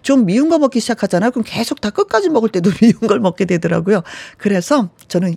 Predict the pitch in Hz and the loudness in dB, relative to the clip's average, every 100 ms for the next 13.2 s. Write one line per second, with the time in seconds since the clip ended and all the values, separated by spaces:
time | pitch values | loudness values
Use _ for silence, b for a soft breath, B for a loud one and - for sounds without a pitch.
0 | - 170 _ 262 254 - - 170 - 151 | -4 -6 _ -4 -4 -6 -6 -10 -6 -8
1 | 160 170 - 240 196 170 - - 160 - | -6 -6 -2 0 0 -2 -10 -4 -4 -2
2 | 233 - - - - - - - - 190 | -4 -4 -10 -14 -14 -16 -14 -16 0 2
3 | 170 B B B B B B - - 403 | 2 B B B B B B -8 0 2
4 | 392 381 320 247 247 233 - 196 220 - | 4 4 2 2 2 2 2 0 0 4
5 | 214 196 170 160 156 156 175 B B B | 4 4 0 -2 -2 -2 -6 B B B
6 | - 185 - 185 202 269 277 269 302 277 | -6 -6 0 2 4 4 2 2 2 4
7 | 262 240 - 214 202 214 220 196 - 339 | 4 4 0 2 4 6 4 0 -4 0
8 | 302 214 180 - 156 185 208 226 233 B | 2 2 0 -2 -2 2 4 4 0 B
9 | B - 175 180 202 226 214 175 170 - | B 0 2 4 4 4 4 2 0 -2
10 | - 320 - 190 175 180 - 160 165 - | -6 -8 -2 2 2 2 0 -2 -2 0
11 | 330 330 220 185 170 165 175 180 - 269 | 0 2 0 0 0 2 2 -2 -4 -2
12 | 311 - 220 311 - 262 - 233 214 220 | -2 0 -2 -2 -4 -6 -6 -6 -4 -4
13 | 226 | -6